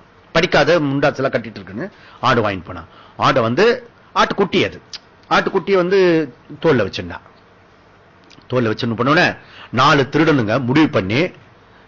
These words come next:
இவங்கிட்ட ஆட்டை பறிக்கிறணும் அப்படி சொல்லிட்டு, புடுங்கிட்டு போக கூடாது, பறிக்கணும் அப்படின்னு. அப்படி பண்ணணும்.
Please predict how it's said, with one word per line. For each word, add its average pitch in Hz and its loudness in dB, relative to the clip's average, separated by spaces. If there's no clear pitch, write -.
இவங்கிட்ட 120 2
ஆட்டை 123 2
பறிக்கிறணும் 98 -2
அப்படி 120 -4
சொல்லிட்டு, - -14
புடுங்கிட்டு 190 0
போக 113 -14
கூடாது, 139 -2
பறிக்கணும் 110 -2
அப்படின்னு. - -14
அப்படி 285 4
பண்ணணும். 202 2